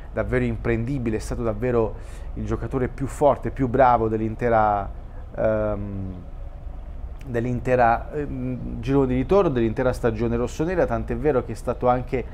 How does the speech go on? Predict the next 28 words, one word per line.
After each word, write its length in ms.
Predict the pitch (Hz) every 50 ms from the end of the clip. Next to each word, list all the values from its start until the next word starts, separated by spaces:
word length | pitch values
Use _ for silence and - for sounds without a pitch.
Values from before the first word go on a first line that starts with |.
| - - - - - - - -
eletto 380 | - 117 123 131 135 131 147 -
come 240 | - 123 113 117
l'M 340 | 113 113 123 135 139 139 131
V 160 | 117 123 120 110
P, 300 | - - 139 135 113 - - - - - - - - -
eh, 680 | - 104 107 107 104 104 104 101 101 101 98 98 98 98
del, 380 | 98 117 113 110 110 107 107 110
dell'intera 640 | 107 113 113 117 120 117 113 113 135 127 120 117 110
Serie 320 | - - 117 101 107 123
A, 140 | 123 110 107
come 220 | - - 107 110
il 60 | 107
miglior 280 | 107 110 117 120 139 131
giocatore 480 | 117 113 120 113 117 113 - 123 120 110
dell'intero 480 | 107 104 107 104 101 - 120 113 107
torneo. 420 | 110 113 104 101 101 101 98 95 95
Questo 380 | - 131 127 - - 123 110 -
è 100 | - -
un 160 | 110 113 110 113
grande 460 | 123 127 123 117 117 110 117 117 -
segnale 680 | - - - 131 120 120 123 123 127 127 131 135 135 127 - - - - - - - -
per 120 | - 120
il 140 | 113 117 110
Milan, 340 | 117 127 139 143 135 127 120
perché 460 | - - 107 - - 120 113 104 95 - - - - - - - - - - - -
i 100 | - 113
rossoneri 760 | 117 117 110 - - 127 120 131 139 139 135 135 127 117 120 - - - - - - -
devono 580 | - 101 101 139 147 131 113 117 104 101 92 90